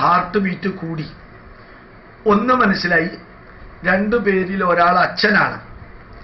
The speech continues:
ഗാന്ധിയനായ അച്ഛനാണ്. ഈ കുട്ടി പെട്ടെന്ന് വാതിൽ തുറന്നു. തുറന്നതും ഒരാള്,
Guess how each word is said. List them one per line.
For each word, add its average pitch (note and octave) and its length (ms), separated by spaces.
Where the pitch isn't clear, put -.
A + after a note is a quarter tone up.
ഗാന്ധിയനായ A3 800
അച്ഛനാണ്. D#3+ 480
ഈ A#3 40
കുട്ടി G3+ 300
പെട്ടെന്ന് G#3 720
വാതിൽ G3+ 340
തുറന്നു. E3+ 380
തുറന്നതും G#3 580
ഒരാള്, F3+ 500